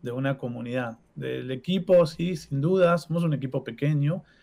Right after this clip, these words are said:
pero tenemos el acompañamiento de, de toda la comunidad, y cuando hablo de comunidad hablo de, de Colonia Santa Teresa, que es el pueblo donde,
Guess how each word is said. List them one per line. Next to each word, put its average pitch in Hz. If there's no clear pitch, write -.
pero 123
tenemos 131
el 123
acompañamiento 123
de, 120
de 117
toda 135
la 139
comunidad, 127
y 151
cuando 120
hablo 131
de 127
comunidad 123
hablo 139
de, 117
de 131
Colonia 143
Santa 135
Teresa, 139
que -
es -
el 123
pueblo 165
donde, 120